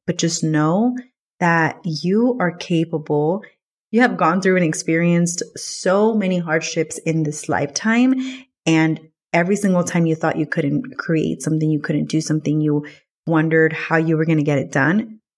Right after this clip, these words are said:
you got it done. You now have seen the fruits of your labor in so many different capacities in your life, and you are resilient and you are capable. So know that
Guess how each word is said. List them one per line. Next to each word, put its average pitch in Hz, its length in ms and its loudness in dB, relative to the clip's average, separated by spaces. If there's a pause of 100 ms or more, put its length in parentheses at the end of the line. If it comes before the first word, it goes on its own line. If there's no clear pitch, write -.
you 170 100 0
got 151 240 0
it - 120 -8
done. 87 280 -2 (380)
You 175 420 0
now 160 380 2
have 160 260 -2
seen 156 320 0
the 156 60 -2
fruits 151 300 -4
of 147 100 0
your 147 140 0
labor 151 460 0 (260)
in 170 160 2
so 165 260 0
many 170 180 2
different 156 320 -2
capacities 151 680 -2
in 151 120 0
your 151 160 2
life, 180 500 0 (480)
and 160 460 2 (280)
you 175 360 2
are 160 160 0
resilient 151 720 0
and 165 140 2
you 156 160 4
are 143 100 2
capable. - 840 -4 (400)
So 180 120 4
know 170 400 2
that 175 420 2